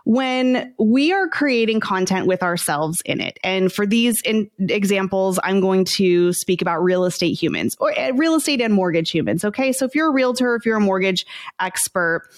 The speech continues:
and you're creating content and you're frustrated because it's not getting the results,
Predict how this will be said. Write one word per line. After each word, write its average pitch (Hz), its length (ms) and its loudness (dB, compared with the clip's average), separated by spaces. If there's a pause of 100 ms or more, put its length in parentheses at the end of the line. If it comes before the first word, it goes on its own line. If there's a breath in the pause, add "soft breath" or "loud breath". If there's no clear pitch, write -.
(260 loud breath)
and 220 180 0
you're 247 140 2
creating 254 420 0
content 170 580 0
and 175 80 4
you're 269 120 2
frustrated 247 480 -2
because 196 260 0
it's 185 220 0
not 202 520 2
getting 214 260 0
the 196 60 2
results, 185 460 0